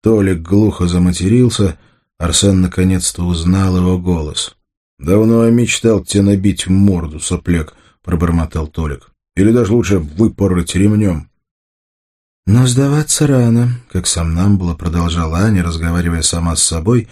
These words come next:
и не придавая значения таким мелочам, как люди вокруг. «Иван сказал, что без сигнала нас не найти».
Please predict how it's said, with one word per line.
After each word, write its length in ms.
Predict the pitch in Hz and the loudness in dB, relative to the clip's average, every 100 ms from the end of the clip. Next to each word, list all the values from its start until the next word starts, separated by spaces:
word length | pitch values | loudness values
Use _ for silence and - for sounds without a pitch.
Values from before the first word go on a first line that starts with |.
| - _ _ - | -18 _ _ 0
и 80 | |
не 100 | 131 123 | 0 2
придавая 500 | 123 120 123 95 82 | 2 2 2 2 0
значения 560 | 80 80 - 104 90 | -2 -2 0 2 2
таким 380 | 80 80 90 85 | 0 -4 0 0
мелочам, 520 | 82 80 76 - 104 | 0 -2 -2 0 0
как 240 | 95 80 - | 0 -4 -4
люди 240 | 80 76 | -6 -4
вокруг. 600 | 78 80 - 73 - - _ _ _ _ _ _ _ | -6 -6 -8 -10 -12 -20 _ _ _ _ _ _ _
«Иван 400 | 104 104 113 120 | 0 2 4 2
сказал, 400 | 107 - 101 113 | 0 0 2 2
что 220 | 104 - | 0 -2
без 200 | 98 101 | 0 0
сигнала 540 | - 92 87 95 101 104 | 0 -2 0 2 2 4
нас 240 | 101 98 | 2 2
не 80 | 104 | 2
найти». 540 | 101 101 - 113 95 | 2 2 -2 -6 -6